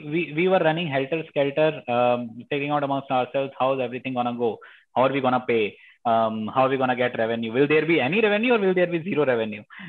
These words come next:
Um, will, and, and how are we gonna drive the old relationships? How are we gonna retain the old consumers?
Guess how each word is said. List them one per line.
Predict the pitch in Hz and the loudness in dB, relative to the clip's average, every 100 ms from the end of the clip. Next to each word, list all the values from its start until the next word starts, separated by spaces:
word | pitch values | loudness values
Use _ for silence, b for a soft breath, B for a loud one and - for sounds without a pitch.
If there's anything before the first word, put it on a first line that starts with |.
| - | -4
Um, | 117 110 110 110 110 113 110 113 110 | 0 0 0 0 -2 -6 -10 -12 -4
will, | 135 131 123 | -2 -2 0
and, | 127 123 123 | 0 -2 -2
and | 123 - 120 117 | -4 -4 -6 2
how | 135 135 | 2 2
are | |
we | 139 | 0
gonna | 131 127 120 | 0 0 0
drive | 117 123 120 117 | 0 0 -2 -4
the | |
old | 113 127 127 | -2 0 0
relationships? | 117 117 113 123 117 120 120 - | -2 0 0 0 -4 -2 -2 0
How | 120 | -2
are | 120 | 0
we | |
gonna | 120 117 113 | -2 -4 -2
retain | 110 117 117 | -2 -4 -4
the | 113 117 | -4 -2
old | 123 123 | -2 -2
consumers? | 120 113 117 117 117 | -6 -8 -8 -6 -8